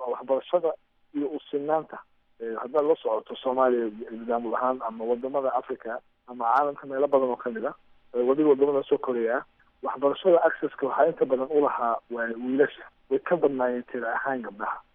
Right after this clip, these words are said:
En, ah, tobanka sano la soo dhaafay, haddaad dib u fiiriso, en, waxay tiro badan ay sheegaysaa in, en, waxtarka uu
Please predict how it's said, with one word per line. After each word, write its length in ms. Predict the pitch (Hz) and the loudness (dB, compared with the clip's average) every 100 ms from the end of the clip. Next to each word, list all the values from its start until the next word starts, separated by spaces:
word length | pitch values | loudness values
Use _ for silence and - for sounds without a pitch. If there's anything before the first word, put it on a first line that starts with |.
| _ _ - | _ _ 0
En, 240 | 139 147 | 0 4
ah, 200 | 139 131 127 - | 6 6 4 -2
tobanka 260 | 180 214 - | -2 -2 0
sano 160 | 170 151 | 2 2
la 60 | - | 2
soo 100 | 135 | 0
dhaafay, 320 | 123 - 117 | 2 -2 -4
haddaad 240 | 117 127 | -2 -2
dib 120 | 139 156 | 0 -2
u 60 | |
fiiriso, 440 | - 117 98 - - _ - | -2 -4 -6 -16 -20 _ -4
en, 280 | 139 135 131 | 0 2 2
waxay 480 | 131 135 135 127 120 - | 0 0 2 2 2 2
tiro 160 | 170 | 2
badan 240 | 165 156 143 | 4 2 0
ay 80 | 127 | -4
sheegaysaa 600 | - 143 123 - 123 190 _ _ - | 4 6 6 2 0 0 _ _ 0
in, 260 | 175 202 202 _ _ | 4 4 0 _ _
en, 360 | 120 120 117 117 | 0 2 0 -8
waxtarka 580 | 113 120 - - - 151 | -6 -8 -2 -4 2 2
uu 160 | 135 | 2